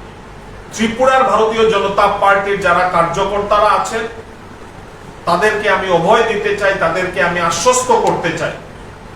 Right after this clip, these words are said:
যে আমি দলীয় কাজ দেখার সঙ্গে সঙ্গে আমার এই নতুন দায়িত্বর, আমার এই ত্রিপুরা প্রদেশের আনাচে কানাচে, পাহাড়ে পর্বতে নদীয়ে খালে যেদিকে যেতে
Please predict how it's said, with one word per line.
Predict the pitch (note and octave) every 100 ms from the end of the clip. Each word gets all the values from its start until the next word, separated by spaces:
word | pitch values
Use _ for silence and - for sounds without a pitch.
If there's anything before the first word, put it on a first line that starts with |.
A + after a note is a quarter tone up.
| - - - -
যে | D#3+ F#3+
আমি | G3+ A3+ D#3
দলীয় | F#3 G3 A#3 A#3+ G#3
কাজ | G#3 G#3 - - - - - - - - D3+
দেখার | F3+ G3+ G3+
সঙ্গে | F#3+ F#3 G#3 G3+
সঙ্গে | A3+ A#3 B3+ - - - - - - - - -
আমার | D#3 F#3+ G3
এই | F3+ E3
নতুন | D#3+ A3 A#3+ A3+
দায়িত্বর, | G3 F#3+ F#3+ G3+ F#3 E3+
আমার | F3+ F3 E3+
এই | D3 -
ত্রিপুরা | F#3 - G3+ G3 F#3+
প্রদেশের | F3 F3+ F#3 - F#3 F3 E3
আনাচে | F3+ F#3 G#3 G3+ -
কানাচে, | E3+ F3+ G3 A#3 B3 A#3+ - - - - - D3
পাহাড়ে | D3 G3 G3+ G3+ - E3+
পর্বতে | F3 F3 F#3+ F#3 F#3 E3 D#3+
নদীয়ে | E3 F3 F3+ E3+ D3 - - - - - - - - - -
খালে | E3+ F3+ F#3 D3 C#3
যেদিকে | G3 A3+ A#3+ A3+ A3+ A3 - - - - - - - -
যেতে | E3+ F#3+